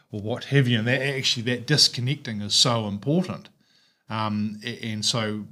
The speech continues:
you know, when I go away now, and I plan to do this hopefully, hopefully next week, is that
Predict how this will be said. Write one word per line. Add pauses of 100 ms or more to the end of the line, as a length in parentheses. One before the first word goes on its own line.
(220)
you
know,
when
I
go
away
now,
and
I
plan
to
do
this
hopefully,
hopefully
next
week,
is
that